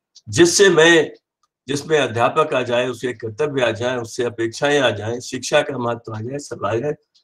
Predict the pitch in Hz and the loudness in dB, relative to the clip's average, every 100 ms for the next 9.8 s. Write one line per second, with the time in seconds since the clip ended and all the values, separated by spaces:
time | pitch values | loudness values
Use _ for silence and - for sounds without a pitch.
0 | _ _ _ - 190 170 170 175 170 175 | _ _ _ 2 4 6 6 6 4 4
1 | 170 160 151 147 147 147 147 - - - | 2 2 4 4 6 4 2 -6 -18 -18
2 | - 107 139 143 131 117 123 117 113 110 | -10 -6 -2 -2 -4 -6 -8 -8 -10 -10
3 | 113 - - - _ _ - _ _ - | -14 -18 -20 -20 _ _ -20 _ _ -10
4 | 107 110 - 110 120 120 113 113 - - | -6 -6 -8 -8 -6 -6 -6 -10 -14 -20
5 | - 131 131 123 117 110 131 117 - _ | -6 -2 0 0 -2 2 0 0 -10 _
6 | _ _ _ _ - 185 185 165 139 147 | _ _ _ _ 4 6 8 6 6 4
7 | 131 113 120 135 120 123 127 117 143 139 | 4 2 4 4 4 2 0 0 -2 -2
8 | 107 107 - - 113 107 - - _ 110 | -4 -6 -12 -14 -14 -14 -16 -20 _ -12
9 | 101 113 - 113 113 113 104 98 | -4 -4 -2 -2 -2 0 0 -4